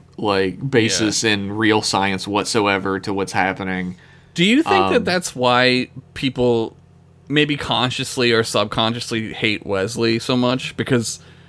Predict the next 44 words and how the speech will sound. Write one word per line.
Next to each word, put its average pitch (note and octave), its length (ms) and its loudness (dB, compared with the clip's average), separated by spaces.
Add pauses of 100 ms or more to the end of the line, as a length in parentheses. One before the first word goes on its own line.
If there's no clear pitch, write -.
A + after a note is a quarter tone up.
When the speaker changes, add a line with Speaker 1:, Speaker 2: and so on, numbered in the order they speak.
(340)
Speaker 2:
of B2 200 0
stuff A#2+ 300 -4
like A#2+ 180 0
this, A2 360 -2
where, A2 400 2
where G#2+ 240 2
he's A#2 340 -4
just, - 320 -8 (960)
I - 40 -2
mean, D3+ 140 2
I - 40 4
know F3+ 120 2
he's F#3+ 180 2
like E3 120 0
a C#3+ 80 2
Mary A2+ 280 0
Sue, F2+ 380 -8
right? F2+ 360 -6
Or, A#2+ 220 2
or, A#2+ 200 2
Speaker 1:
Well, D#3+ 140 4
yeah. D3 520 2
Speaker 2:
or G#2+ 60 -8
Marty A#2+ 360 4
Speaker 1:
Or C#3+ 60 -4
Speaker 2:
Stew G#2+ 440 -4
or G#2 120 -4
whatever. G2+ 500 -4
Speaker 1:
Well, C#3+ 120 2
that's, D#3+ 260 2
that's D3+ 320 -2
sort G3 160 2
of C#3 80 2
the B2 60 2
main G#2 160 -2
problem B2 420 0
with G#2 120 0
him G2+ 180 -2
is G2 120 -4
that G2 180 -2
he, A2 920 -2
uh, G2+ 340 0
he's D3+ 320 -2
treated F3+ 880 0